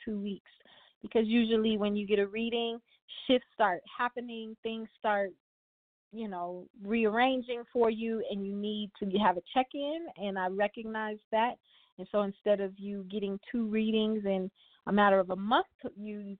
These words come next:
got me for two weeks, and I'm on call for you. And it's unlimited time when you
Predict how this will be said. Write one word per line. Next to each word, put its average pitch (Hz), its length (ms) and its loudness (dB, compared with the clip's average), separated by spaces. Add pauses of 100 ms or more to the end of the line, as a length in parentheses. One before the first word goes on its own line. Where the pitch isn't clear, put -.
got 196 220 2
me 196 180 -6
for 196 100 -10 (120)
two 226 120 -4
weeks, 208 260 -8 (180)
and 196 240 0
I'm 185 300 2
on 185 200 -2
call 175 360 2 (100)
for 175 100 -6
you. 170 220 -8
And 220 140 -2
it's 220 200 -4
unlimited 220 460 -4 (100)
time 165 300 -8
when 170 160 -12
you 175 100 -12